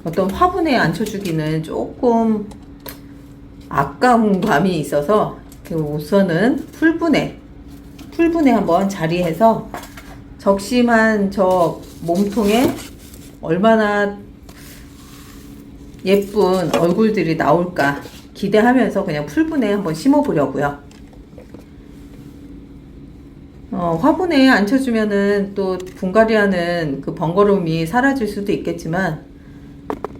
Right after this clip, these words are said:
그래도 지금은 모험을 하는 거기 때문에 풀분에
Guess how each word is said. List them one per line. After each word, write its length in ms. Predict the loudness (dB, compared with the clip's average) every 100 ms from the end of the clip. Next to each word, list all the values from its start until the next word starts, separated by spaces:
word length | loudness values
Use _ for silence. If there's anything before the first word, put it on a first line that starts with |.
| -12
그래도 200 | -8 -8
지금은 560 | -8 -4 -2 0 -2 0
모험을 640 | 4 4 4 4 4 4
하는 160 | 2 0
거기 300 | 0 -2 -4
때문에 640 | -4 -6 -4 -4 -6 -8 -14 -20 -20 -12
풀분에 760 | -6 -4 0 0 0 -4 -6